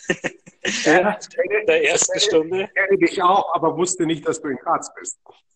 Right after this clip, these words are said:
Speaker 1: Alright, okay, okay. <laughs> Ja, also ich, mir fällt es schwer, die Geschichte zusammenzufassen, aber ich bin halt ein, ein Online-Nerd, seit das Internet halt, äh, haushaltsfähig geworden ist und hab halt seit damals Communities aufgebaut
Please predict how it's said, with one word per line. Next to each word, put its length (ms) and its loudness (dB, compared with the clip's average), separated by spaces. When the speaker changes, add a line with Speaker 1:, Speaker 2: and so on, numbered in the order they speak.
Speaker 1:
Alright, 520 6
okay, 540 0
okay. 340 -2
<laughs> 280 -10
Ja, 220 4
also 240 -2
ich, 420 -8
mir 160 -6
fällt 240 -2
es 80 -12
schwer, 200 -2
die 100 -4
Geschichte 400 -6
zusammenzufassen, 960 -2
aber 160 0
ich 100 -8
bin 140 0
halt 240 2
ein, 200 -6
ein 220 -12
Online-Nerd, 720 0
seit 260 0
das 300 -10
Internet 480 -2
halt, 400 0
äh, 360 0
haushaltsfähig 720 0
geworden 420 0
ist 300 -4
und 260 -8
hab 160 -2
halt 160 -2
seit 240 -2
damals 320 0
Communities 540 -2
aufgebaut 680 0